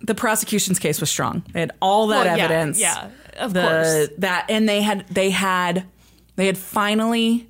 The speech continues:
Speaker 1: nailed down a fingerprint. It was on that letter that had been postmarked from Duluth the day of the murders that had the coin in it that had been taken from the case in, in Elizabeth's room.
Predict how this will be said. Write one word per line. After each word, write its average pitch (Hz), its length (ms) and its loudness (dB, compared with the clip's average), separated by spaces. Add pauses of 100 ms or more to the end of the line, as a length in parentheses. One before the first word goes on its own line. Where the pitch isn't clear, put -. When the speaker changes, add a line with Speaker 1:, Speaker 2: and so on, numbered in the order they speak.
Speaker 1:
nailed 180 540 2
down 156 560 0 (120)
a 165 120 0
fingerprint. - 1160 -4 (600)
It 180 140 0
was 185 140 0
on 180 360 0 (280)
that 185 560 0
letter 190 680 0 (100)
that 165 160 -2
had 170 180 -2
been 170 200 0
postmarked 185 580 -2
from 175 340 0
Duluth 208 800 0 (500)
the 180 120 0
day 170 380 0
of 175 320 0
the 214 80 2
murders 214 680 2
that 156 140 -4
had 160 240 -2
the 175 80 -2
coin 294 400 0
in 185 100 2
it 151 140 -2
that 160 100 0
had 165 120 0
been 160 140 0
taken 175 360 -2
from 180 280 0
the 208 60 0
case 202 380 -2
in, 165 200 -4 (140)
in 160 340 0
Elizabeth's 156 500 -2
room. 147 320 -4